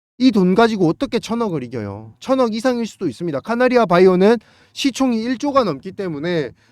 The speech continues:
세력들의 자금이 천억이 넘을 겁니다. 그러니까 우리가 결국엔 이길 수가 없어요. 우리가 아무리 사도 주가는 안 올라요. 천억치는 들어와줘야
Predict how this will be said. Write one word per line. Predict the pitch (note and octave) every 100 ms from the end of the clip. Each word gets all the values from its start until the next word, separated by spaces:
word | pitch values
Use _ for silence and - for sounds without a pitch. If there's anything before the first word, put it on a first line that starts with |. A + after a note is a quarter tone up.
| _
세력들의 | A#3 B3+ - C#4 C4+
자금이 | F#3 D3 F3 F3+ A3 A#3
천억이 | - C4+ C4 G#3+
넘을 | C#3+ C3 A#3+
겁니다. | A3 D#3+ A2 A2 A2 _ _ _ _ _ -
그러니까 | B3+ B3+ A3+
우리가 | F3+ F#3 G#3 F#3 F3+ F3+ B2 G#2 G#2 _ _
결국엔 | - G#3+ C4 B3+ A#3
이길 | C4+ C#4+
수가 | B3 C#4+ B3
없어요. | D#3+ F3
우리가 | D3+ B3+ A#3 F#3
아무리 | C#4 F4 F4+
사도 | A#3+ G#3 B3+ D4 - _
주가는 | - G#3+ B3+ C4+ A3
안 | A#2+
올라요. | D#3 C#3+ G#2 _ _
천억치는 | - C#4 C4 - A#3 G#3+
들어와줘야 | D#3 C#3 F3 A#2+ A#2 F#3+ D3+ B2 A#2+ G#2